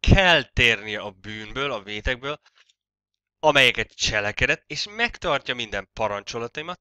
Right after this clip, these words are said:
és a törvény szerint, és igazságot cselekszik, élvén éljen, meg ne halljon. Úgyhogy az igazság nem más, mint a parancsolat, a törvény és az ezek szerint való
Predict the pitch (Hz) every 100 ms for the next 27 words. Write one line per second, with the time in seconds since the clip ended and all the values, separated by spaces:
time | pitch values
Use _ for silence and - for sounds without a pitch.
0 | _ 127 - 110 - 127 131 120 104 -
1 | 151 151 143 - 135 127 - _ 254 247
2 | 208 139 - - 117 101 92 90 - 147
3 | 147 - 110 - 120 139 135 117 - 117
4 | 113 104 98 107 104 107 98 101 92 80
5 | - _ _ _ _ _ _ _ _ 151
6 | 139 123 117 - 202 190 165 - 139 123
7 | 139 131 120 113 110 104 - 180 190 185
8 | 135 - - 147 156 139 120 110 107 156
9 | 156 151 151 - - 143 139 127 117 123
10 | 120 123